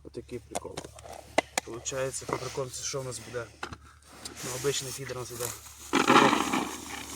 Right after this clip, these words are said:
горох половинками. Горох половинками. І пшона трошки ми сипанемо. Окей,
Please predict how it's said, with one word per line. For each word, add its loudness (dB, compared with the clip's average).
горох 0
половинками. 0
Горох -4
половинками. 2
І -2
пшона -2
трошки -2
ми -2
сипанемо. -2
Окей, -10